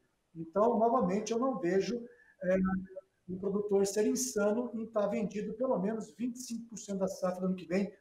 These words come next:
nessas condições. Lembrando, olha só o dólar. O dólar futuro, que era cinco e quarenta e oito, cinco e cinquenta,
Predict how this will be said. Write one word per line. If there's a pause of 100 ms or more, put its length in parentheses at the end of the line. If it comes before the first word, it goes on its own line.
(140)
nessas
condições. (220)
Lembrando,
olha
só
o
dólar. (200)
O
dólar
futuro,
que
era
cinco
e
quarenta
e
oito,
cinco
e
cinquenta,